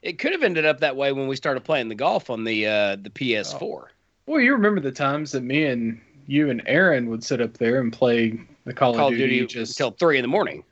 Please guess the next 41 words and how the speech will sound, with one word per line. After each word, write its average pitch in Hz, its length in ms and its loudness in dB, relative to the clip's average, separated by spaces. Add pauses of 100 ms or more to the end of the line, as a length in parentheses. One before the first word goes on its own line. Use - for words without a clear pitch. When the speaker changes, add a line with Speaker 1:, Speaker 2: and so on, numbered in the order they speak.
(140)
Speaker 2:
Yeah, 127 260 -4
until 131 260 2
three 135 200 2
in 131 60 2
the 123 60 0
morning. 117 420 0 (460)
But, 104 260 0 (380)
God, 113 320 -6 (500)
I, 127 120 2 (100)
I 135 100 2
can't 139 220 0
do 139 80 -2
that. 131 140 -6 (240)
And 151 100 2
I 170 160 2
don't 220 200 2
understand 151 480 -2
how 127 140 -4
people 135 300 -6
can 135 180 -6
get 120 160 -4
so 123 320 0
invested 113 640 -4
in 101 100 -8
it. - 260 -12
I 127 100 0
mean, 120 220 0
obviously, 151 440 4
like, 117 240 2
if 117 140 -8
you 143 200 2
are 117 140 2
that 120 240 0
kind 135 160 0
of 107 80 -4
person 120 380 0
who 113 100 -6
sits 113 300 -8
there 107 240 -4
and - 200 -16
constantly 110 720 0